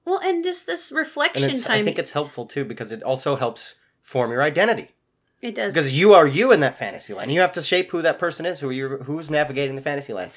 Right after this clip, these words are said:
Speaker 2: And that will reflect into who's navigating reality.
Speaker 1: Well, and if your fantasy land is getting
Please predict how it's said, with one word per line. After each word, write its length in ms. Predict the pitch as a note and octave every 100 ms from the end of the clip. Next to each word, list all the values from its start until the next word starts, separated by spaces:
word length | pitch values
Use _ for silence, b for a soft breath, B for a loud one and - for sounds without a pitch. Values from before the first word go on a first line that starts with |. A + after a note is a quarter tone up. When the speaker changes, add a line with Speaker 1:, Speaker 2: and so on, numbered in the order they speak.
| B B B B
Speaker 2:
And 120 | C#3
that 160 | E3 E3+
will 120 | E3
reflect 320 | D#3 E3 D3+
into 200 | D#3+ D3
who's 260 | C3+ D#3 C#3
navigating 480 | D3+ D3 C#3 D3 C3+
reality. 580 | C3 C#3 D3 A2 C#2+ - _ -
Speaker 1:
Well, 220 | E4 E4
and 180 | F4+ F4
if 160 | F4
your 300 | C4+ D#4 F#4+
fantasy 560 | G4 D#4+ D#4+ F4 F4+ D#4
land 320 | C#4+ C4 B3+
is 220 | - A3
getting 400 | A3 B3 C4 B3